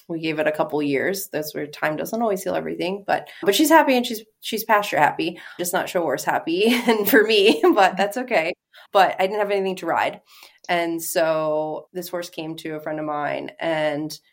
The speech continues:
they were basically, he was kinda gonna be euthanized. They said he was a little bit wild and all of these things. And he really wasn't. He was super sweet. He was just afraid, but his feet were really terrible. And as we've worked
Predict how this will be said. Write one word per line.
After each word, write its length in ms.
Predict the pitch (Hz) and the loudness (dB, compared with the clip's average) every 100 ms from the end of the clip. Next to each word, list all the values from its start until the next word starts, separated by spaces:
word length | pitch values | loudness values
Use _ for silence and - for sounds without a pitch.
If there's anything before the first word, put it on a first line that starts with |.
| _ _ - | _ _ -6
they 140 | 180 185 | -2 -2
were 120 | 170 | -2
basically, 760 | 156 156 - 156 127 107 - - | -4 -6 -8 -8 -6 -6 -10 -12
he 200 | - 165 | -8 -6
was 260 | - - - _ - | -6 -8 -10 _ -14
kinda 280 | - - | -12 -10
gonna 220 | - - - | -10 -10 -10
be 180 | - - | -10 -10
euthanized. 600 | - 165 139 143 165 - | -6 -2 0 0 -2 -6
They 120 | 151 | -8
said 180 | - - | -6 -6
he 120 | - | -6
was 180 | 147 - | -8 -8
a 40 | |
little 200 | 85 - | -10 -8
bit 240 | - - - _ _ | -8 -8 -10 _ _
wild 680 | 185 254 226 226 214 208 190 | 0 4 4 2 0 0 -4
and 160 | 170 175 | -4 -4
all 160 | 80 | -6
of 60 | - | -8
these 160 | - - | -10 -8
things. 440 | 240 214 208 185 | -6 -4 -4 -6
And 140 | 147 135 | -8 -8
he 120 | 190 | -8
really 240 | 170 - | -8 -8
wasn't. 440 | - - - 165 - | -10 -8 -4 -6 -6
He 160 | 160 | -8
was 140 | 127 - | -8 -8
super 200 | 147 156 | -8 -8
sweet. 240 | - - | -8 -8
He 60 | - | -10
was 100 | 151 | -10
just 220 | - - | -12 -14
afraid, 440 | - - 139 147 - - - - - | -8 -4 -2 -2 -6 -14 -20 -14 6
but 160 | 175 170 | 6 6
his 220 | 170 - | 0 -4
feet 200 | 165 139 | -8 -6
were 300 | 151 143 135 | -4 -2 -4
really 360 | 143 120 113 110 | -6 -8 -8 -8
terrible. 640 | - - - - - - _ _ _ | -8 -10 -10 -8 -8 -8 _ _ _
And 540 | - 170 160 156 151 151 - _ _ - | -4 -2 0 0 -2 -8 -14 _ _ 0
as 220 | 165 165 | 0 0
we've 300 | 160 147 - - _ | -4 -6 -12 -20 _
worked 460 | 170 175 175 - | 0 0 0 -6